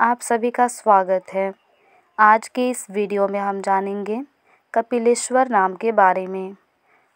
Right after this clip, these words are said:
दोस्तों, अगर आप अपने बच्चे के लिए अच्छा खासा नाम ढूंढ रहे हैं, तो आप अपने बच्चे के लिए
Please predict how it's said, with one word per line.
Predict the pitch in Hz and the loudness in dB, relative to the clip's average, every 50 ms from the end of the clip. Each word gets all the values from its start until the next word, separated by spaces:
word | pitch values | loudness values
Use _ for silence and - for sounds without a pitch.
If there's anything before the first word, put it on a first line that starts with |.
| - | -6
दोस्तों, | 214 226 226 226 226 - - - 220 220 214 240 - - | 0 2 2 2 0 -4 -4 -2 -2 -2 -2 -6 -10 -6
अगर | - 220 208 196 208 202 | -4 -4 0 2 2 2
आप | 202 202 202 214 | 2 0 -2 -4
अपने | 196 - 214 208 | -10 -8 -6 -6
बच्चे | 208 196 202 196 - - 214 208 | 0 0 0 0 0 -4 -4 -4
के | 208 - 214 202 196 | -4 -4 -4 -4 -4
लिए | 190 202 214 240 285 - _ - | -2 -2 -2 -4 -4 -6 _ -8
अच्छा | 226 226 - - 262 | -8 -6 -4 -4 -4
खासा | 254 - 233 208 202 - - 214 | -4 -2 -2 -4 -2 0 -2 -2
नाम | 202 202 196 202 202 202 | 0 0 0 0 0 -2
ढूंढ | 214 214 214 208 208 208 | -4 -6 -6 -6 -6 -6
रहे | 208 208 208 208 | -6 -6 -6 -8
हैं, | 220 247 330 339 _ _ _ _ _ _ _ _ _ _ _ - | -8 -8 -8 -10 _ _ _ _ _ _ _ _ _ _ _ 0
तो | 277 | 4
आप | 269 262 262 - | 4 4 6 4
अपने | 262 262 - 254 262 | 2 0 0 -4 -4
बच्चे | 254 214 214 214 - - - 202 | -4 -4 -6 -8 -8 -6 -8 -6
के | 196 - 214 214 214 | -4 -2 -2 -2 -2
लिए | 196 202 202 208 233 | -2 -4 -6 -6 -6